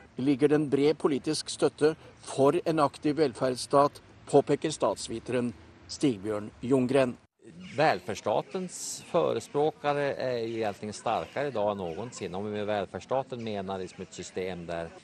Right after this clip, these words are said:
Speaker 2: där staten tar ett huvudansvar för medborgarnas välfärd från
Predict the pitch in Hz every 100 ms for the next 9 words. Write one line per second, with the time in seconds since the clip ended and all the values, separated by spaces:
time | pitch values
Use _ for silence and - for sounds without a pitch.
0 | _ 90 82 - 92 92 - 85 87 85
1 | 85 82 - 104 104 87 82 80 85 -
2 | 117 123 107 - 101 104 85 78 98 92
3 | 90 90 - 95 85 78 - 90 80 -
4 | - - - - 98 90 90